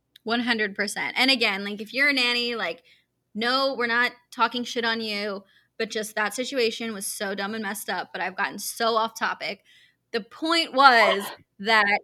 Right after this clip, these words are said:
Speaker 1: superhero comics weren't a thing yet in nineteen thirty.
Speaker 2: Uh-huh.
Speaker 1: At least according to the articles that I read. <laughs> And so this was very much, like, it wasn't B A T M A N. It was B A T space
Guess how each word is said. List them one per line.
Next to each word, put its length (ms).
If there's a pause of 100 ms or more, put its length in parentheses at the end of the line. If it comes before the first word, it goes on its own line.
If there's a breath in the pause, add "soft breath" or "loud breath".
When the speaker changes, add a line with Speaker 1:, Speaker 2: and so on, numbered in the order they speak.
(140)
Speaker 1:
superhero 640
comics 540
weren't 200
a 60
thing 360
yet 280
in 100
nineteen 420
thirty. 440
Speaker 2:
Uh-huh. 280 (640)
Speaker 1:
At 120
least 280
according 380
to 80
the 100
articles 460
that 100
I 160
read. 400
<laughs> 360
And 500 (300 loud breath)
so 160
this 200
was 200
very 340
much, 240
like, 120
it 120
wasn't 500 (480)
B 220
A 140
T 280
M 200
A 160
N. 260
It 80
was 180
B 180
A 100
T 320
space 920